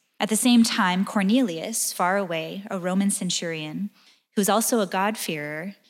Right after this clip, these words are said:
receives a message from the Lord to go ask Peter to come visit him. And so Peter does. Peter goes to meet, Peter, who's a Jew, goes to meet this Roman centurion. And it's here where Peter actually learns a central truth of the gospel,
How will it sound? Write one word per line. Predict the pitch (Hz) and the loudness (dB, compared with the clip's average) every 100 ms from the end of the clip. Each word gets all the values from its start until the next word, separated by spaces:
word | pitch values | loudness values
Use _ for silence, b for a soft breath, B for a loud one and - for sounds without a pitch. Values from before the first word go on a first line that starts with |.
| b b - | b b -2
receives | 208 - 240 240 | 0 4 2 4
a | 208 | 0
message | 185 196 190 | 0 -2 -4
from | - 180 | -2 -4
the | |
Lord | 170 165 165 | -2 -4 -4
to | 190 | -6
go | 175 190 208 | -4 -2 -2
ask | 185 - - | -4 -6 -8
Peter | - 208 165 151 170 - | -6 -4 -4 -8 -12 -12
to | 196 | -10
come | - 170 170 | -6 -6 -6
visit | 175 165 | -8 -8
him. | - 190 196 185 _ _ _ _ _ _ _ _ _ - | -12 -12 -10 -12 _ _ _ _ _ _ _ _ _ 0
And | 226 | 2
so | 226 | 2
Peter | - 214 | 2 0
does. | 202 165 151 - | 0 -2 -2 -4
Peter | - 190 180 | -2 -4 -2
goes | 170 190 208 226 - | 0 0 0 -2 -4
to | 233 | -4
meet, | 202 165 165 - - _ _ | -4 -4 -8 -10 -12 _ _
Peter, | - 190 | -4 -4
who's | 190 220 | -2 -2
a | 233 | -2
Jew, | 170 160 165 | -6 -8 -6
goes | 180 185 | -4 -2
to | - 190 | -4 -4
meet | 175 - | -6 -6
this | 175 - | -6 -6
Roman | 180 202 185 | -4 -2 -2
centurion. | 165 165 - 202 185 156 - - b b b b b _ | -4 -6 -6 -6 -8 -8 -10 -12 b b b b b _
And | 208 | 0
it's | 202 202 | 2 0
here | - 277 285 | -2 0 2
where | 196 | 0
Peter | 185 - 311 247 | -2 -4 -2 -2
actually | 165 170 - 202 175 160 | -2 -2 -2 -2 -4 -6
learns | 156 151 - 185 - | -8 -10 -6 -6 -6
a | 190 | -4
central | - 185 - 160 | 0 0 0 -4
truth | - - 165 - | -4 -4 -6 -8
of | - | -12
the | |
gospel, | - 156 170 - - - | -8 -6 -6 -6 -8 -12